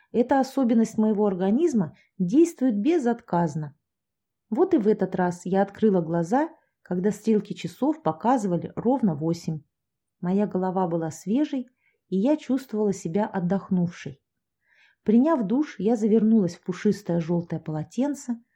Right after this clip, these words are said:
устроилась ногами на диване и, поставив на журнальный столик чашку кофе, потянулась к телефону.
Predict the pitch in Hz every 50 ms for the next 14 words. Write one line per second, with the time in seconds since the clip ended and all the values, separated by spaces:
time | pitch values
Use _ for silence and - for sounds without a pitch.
0 | _ _ - _ _ - 190 185 - - - 285 320 285 233 190 175 175 - -
1 | 185 190 175 180 170 156 156 156 151 143 156 165 185 214 262 294 294 277 254 -
2 | _ _ _ _ _ _ _ _ - - 214 214 - 220 214 - - 226 214 208
3 | 190 180 - 196 196 170 185 208 208 202 208 190 175 170 170 170 - - - 202
4 | 185 165 160 - - - - 165 160 - - - 151 - _ - 277 339 330 339
5 | - 269 254 254 _ _ - 170 175 - 170 156 180 208 226 220 196 - - -
6 | - 196 180 180 175 - - 170 160 156 147 143 139